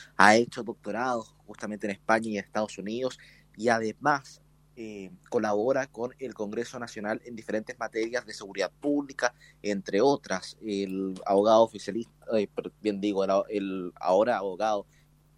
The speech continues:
y vicepresidente de esta mesa de la, eh, Convención Constitucional va a ocupar justamente este cargo y sale justamente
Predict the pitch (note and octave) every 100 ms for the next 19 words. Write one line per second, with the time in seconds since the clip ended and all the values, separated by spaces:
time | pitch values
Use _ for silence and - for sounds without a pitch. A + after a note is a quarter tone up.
0 | _ _ _ _ _ - F#2 G#2 - -
1 | - F#2+ G#2 G#2 G2+ G2+ - F#2+ F2+ G#2
2 | G#2+ A#2 A2 A2 - - - G2+ G2+ G2+
3 | A2+ - B2+ G#2 G2+ G2 G2 F#2+ G2 -
4 | A2 A2 G#2+ G#2 G2+ - G2 F#2 A#2+ C#3+
5 | - - - _ - A#2 C3 D3+ C3+ -
6 | B2+ B2 A2+ D3+ A#2 A#2 - - A2+ B2
7 | B2 A#2+ B2+ B2 - A#2 A2 A2 A#2 -
8 | G#2+ A2 G#2+ A2+